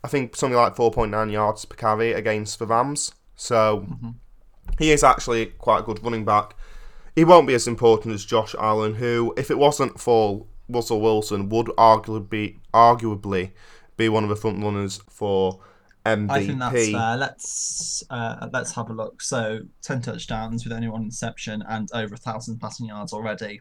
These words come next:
Speaker 1: Yeah.
Speaker 2: That's, that's pretty fantastic.
Speaker 1: What's his average
Speaker 2: Um,
Speaker 1: passer rating?
Speaker 2: Ooh.
Speaker 1: I'm not asking you to calculate it in your head. You can't see it.
Speaker 2: As in, I, I can't see it. I think I,
Speaker 1: Oh.
Speaker 2: ah, I can't see it.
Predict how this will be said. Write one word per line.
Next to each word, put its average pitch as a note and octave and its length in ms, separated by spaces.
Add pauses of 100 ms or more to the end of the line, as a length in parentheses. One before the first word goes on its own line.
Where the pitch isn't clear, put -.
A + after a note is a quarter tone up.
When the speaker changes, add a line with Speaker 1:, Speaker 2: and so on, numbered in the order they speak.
(100)
Speaker 1:
Yeah. A2+ 80
Speaker 2:
That's, G#2 420 (1200)
that's E3+ 160
pretty - 240
fantastic. B2+ 580
Speaker 1:
What's D3 180
his E3+ 140
average B2+ 360
Speaker 2:
Um, A2+ 40
Speaker 1:
passer C3+ 280
rating? F#2+ 560 (1400)
Speaker 2:
Ooh. A#2+ 260 (1800)
Speaker 1:
I'm C3+ 100
not C#3+ 140
asking C3+ 280
you A#2 60
to - 100
calculate A2+ 540
it - 60
in G#2 100
your G2+ 100
head. E2+ 320 (400)
You A2+ 80
can't G#2+ 300
see G2 200
it. C2 240 (500)
Speaker 2:
As C3 200
in, B2 60
I, B2 260
I - 20
can't A#2+ 280
see - 140
it. A#2 300
I C3+ 80
think B2 160
I, A2+ 80
Speaker 1:
Oh. F2 260 (220)
Speaker 2:
ah, A#2+ 260
I B2 60
can't B2+ 320
see C3+ 160
it. A2+ 240